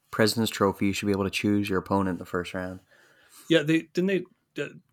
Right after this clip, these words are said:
Speaker 2: did they do that in the N F L now? They, or they changed something along those lines? Or they did something like that, I think, in the N F L for covid.
Speaker 1: Hmm.
Speaker 2: Anyway, yeah. It's a great idea.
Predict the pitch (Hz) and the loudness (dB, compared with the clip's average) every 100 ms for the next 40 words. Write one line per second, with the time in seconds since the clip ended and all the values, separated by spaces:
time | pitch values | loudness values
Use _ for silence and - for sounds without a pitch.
0 | - 156 156 180 196 185 147 139 143 139 | -10 -4 -2 0 0 -2 -2 -2 -4 -4
1 | 131 147 185 220 - - 147 135 127 120 | -4 -4 -6 -8 -12 -12 -10 -6 -6 -6
2 | - 127 139 - 147 147 143 143 147 - | -6 -6 -6 -6 -6 -6 -6 -6 -6 -10
3 | 165 170 160 147 139 131 147 147 139 131 | -12 -8 -2 2 2 2 -2 -2 -6 -6
4 | - 110 113 _ _ 123 117 - 135 135 | -8 -14 -14 _ _ -8 -8 -6 -8 -8
5 | 135 - 139 147 - _ - 131 123 131 | -12 -14 -16 -16 -20 _ -10 -8 -6 -8
6 | 131 139 135 - - 123 - - 127 131 | -12 -12 -14 -14 -14 -14 -14 -12 -10 -6
7 | 151 151 117 - - 147 120 110 110 _ | -6 -2 -2 -2 -4 -2 -2 -6 -12 _
8 | 120 117 - _ _ - 143 143 135 135 | -14 -12 -16 _ _ -12 -8 -2 0 0
9 | 113 117 110 | -2 -6 -10